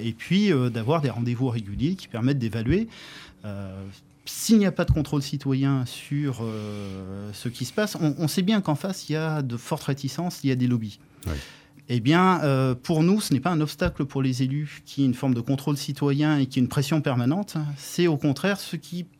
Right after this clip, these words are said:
Speaker 1: la seule chose qui peut donner la force
Speaker 2: Hmm.
Speaker 1: de tenir jusqu'au bout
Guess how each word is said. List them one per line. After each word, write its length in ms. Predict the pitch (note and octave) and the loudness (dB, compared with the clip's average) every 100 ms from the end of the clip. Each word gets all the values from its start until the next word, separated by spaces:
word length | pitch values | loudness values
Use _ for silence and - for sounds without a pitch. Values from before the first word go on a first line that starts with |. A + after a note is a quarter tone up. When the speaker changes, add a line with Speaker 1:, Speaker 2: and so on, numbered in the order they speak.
| _ - - | _ -20 -2
Speaker 1:
la 180 | D3+ A3 | 2 4
seule 180 | A3+ A3 | 4 2
chose 260 | G#3+ F#3+ | 0 -2
qui 100 | E3+ | -4
peut 160 | C#3+ D#3 | -2 2
donner 240 | D#3 D3+ | 4 4
la 80 | C#3 | 2
force 480 | C#3 G3+ G#3+ - - F#2 | 0 -4 -4 -12 -6 -2
Speaker 2:
Hmm. 160 | D#2 | 0
Speaker 1:
de 100 | C3 | 2
tenir 360 | B2 F3 G3 E3+ | 4 6 6 6
jusqu'au 320 | C#3+ C#3 C#3+ | 4 2 2
bout 260 | B2+ E3 | 2 2